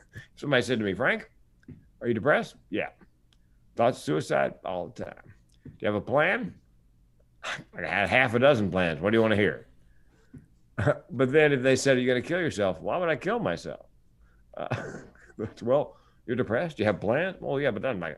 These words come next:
I mean, it's just the way my brain works, you know." I mean, I'm, as a matter of fact, right this minute, I started sliding last night, and, and I know my cycle's about three days, so I'm, I'm sliding toward rock bottom right now.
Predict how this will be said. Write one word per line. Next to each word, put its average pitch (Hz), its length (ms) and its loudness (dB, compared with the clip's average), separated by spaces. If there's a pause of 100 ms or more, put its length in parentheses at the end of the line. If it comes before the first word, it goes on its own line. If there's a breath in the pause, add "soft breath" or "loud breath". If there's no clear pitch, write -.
I 92 60 -8
mean, 80 200 -8 (420)
it's - 100 -18
just - 180 -14
the 107 60 -6
way 113 380 0
my 107 120 -2
brain 180 300 -2
works, 78 300 -10
you 98 60 -10
know." 85 120 -8
I - 60 -10
mean, 90 140 -10
I'm, 85 220 -12 (680)
as 104 100 -2
a 117 40 2
matter 127 80 4
of 117 60 4
fact, 123 140 6
right 131 160 6
this 123 140 -2
minute, 127 340 -2 (1200)
I 98 60 -6
started 113 340 2
sliding 110 360 0
last 107 260 -2
night, 113 340 -2 (880)
and, 85 480 -6
and 87 420 2
I 90 80 2
know 98 140 2
my 95 120 2
cycle's 95 340 0
about 92 200 0
three 98 180 2
days, 92 420 4
so 90 220 2
I'm, 90 300 2
I'm 87 600 0
sliding 107 540 2
toward 92 200 0
rock 95 260 2
bottom 95 300 2
right 80 160 0
now. 120 460 0